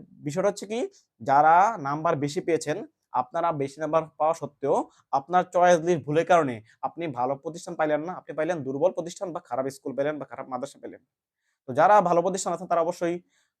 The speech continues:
পনেরো বিশটা ভালো প্রতিষ্ঠান দিবেন, তারপর মিডিয়াম লেভেলের প্রতিষ্ঠান দিবেন। আর যাদের নাম্বার বেশি তারা তো ভালো প্রতিষ্ঠান, প্রতিষ্ঠানে চাকরি হয়েই যাবে। এক কথায় হচ্ছে বিষয় যে আপনার চয়েস লিস্ট আগে পরে হচ্ছে আপনার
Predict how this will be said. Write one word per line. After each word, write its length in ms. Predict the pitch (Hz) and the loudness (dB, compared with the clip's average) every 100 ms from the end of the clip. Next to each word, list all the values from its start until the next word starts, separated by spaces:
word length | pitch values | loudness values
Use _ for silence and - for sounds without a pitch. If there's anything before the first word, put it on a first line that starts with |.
| _ _ 165 | _ _ -4
পনেরো 180 | 165 | -2
বিশটা 200 | 165 - 143 | -2 0 0
ভালো 140 | 135 | 0
প্রতিষ্ঠান 260 | 143 147 156 | -2 -4 -6
দিবেন, 180 | 143 143 147 | -4 -6 -6
তারপর 200 | - 170 | -6 -4
মিডিয়াম 260 | 147 139 147 | -2 -2 -2
লেভেলের 300 | 147 143 147 143 - | 0 0 -2 -4 -8
প্রতিষ্ঠান 320 | 151 147 147 | -8 -6 -6
দিবেন। 220 | 139 135 131 _ _ _ _ _ - | -4 -4 -8 _ _ _ _ _ 2
আর 200 | 147 190 | 4 6
যাদের 200 | 190 208 214 | 4 0 0
নাম্বার 160 | 208 | 0
বেশি 120 | 190 208 | -2 0
তারা 140 | 196 | 0
তো 80 | 190 | 2
ভালো 160 | 143 143 | 0 -2
প্রতিষ্ঠান, 280 | 160 180 175 - - _ | -2 -8 -14 -18 -20 _
প্রতিষ্ঠানে 320 | 175 175 175 | -12 -8 -8
চাকরি 220 | 165 180 | -8 -6
হয়েই 240 | 156 170 180 | 2 4 6
যাবে। 200 | 139 110 110 _ _ _ _ _ _ _ _ - | 4 0 -12 _ _ _ _ _ _ _ _ -4
এক 100 | 180 | -2
কথায় 220 | 208 233 | 4 4
হচ্ছে 160 | 220 226 | 4 0
বিষয় 320 | 208 - 233 392 - _ - | -2 0 0 0 -6 _ -4
যে 80 | 151 151 143 | 2 2 2
আপনার 340 | 180 202 202 185 - | 0 4 4 4 2
চয়েস 300 | 208 240 214 | 4 6 4
লিস্ট 180 | 214 220 - | -2 -2 -2
আগে 180 | 196 214 | 0 0
পরে 200 | 226 226 | 0 -2
হচ্ছে 200 | 220 233 | 0 0
আপনার 240 | 226 254 | 2 0